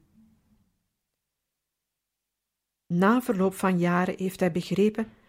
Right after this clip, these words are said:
dat het onmiddellijke niet volstaat en dat een liefdadigheidsactie haar grenzen kent. Hij weet ook dat hij niet alleen staat in de kerk.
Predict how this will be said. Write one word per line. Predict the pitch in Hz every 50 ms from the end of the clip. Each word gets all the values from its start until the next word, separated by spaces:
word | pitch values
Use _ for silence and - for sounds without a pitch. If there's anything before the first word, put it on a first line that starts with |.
| _ _
dat | - - 185
het | 185 185 185 - - _ _
onmiddellijke | - 247 269 277 269 226 196 202 185 208 214 208 214 208 190 - _ _
niet | - 180 220 254 -
volstaat | - - 269 254 - - - - 185 170 160 165 - - _ _ _ _ _ _ _ _ _
en | - - 175 175
dat | 190 185 185 185
een | 175
liefdadigheidsactie | 165 180 175 - - - 175 175 196 220 214 - 226 220 214 - - - - 196 - - - - 214 -
haar | - 175 175 170
grenzen | 170 - 170 160 175 175 175 - -
kent. | - - 156 151 156 165 - - _ _ _ _ _ _ _ _ _ _ _ _ _ _ _ _ _ _ _ _ _ _ _ _ _ _ _ _ _
Hij | - 175 180 180
weet | 165 185 185 185 - -
ook | - 214 214 202 -
dat | 196 185 -
hij | - 180 180
niet | 180 202 208 -
alleen | - 185 180 175 180 214 240 240 226
staat | 214 - - - 175 170 165 -
in | 180 175
de | 160 160
kerk. | 156 - 160 156 143 143 - -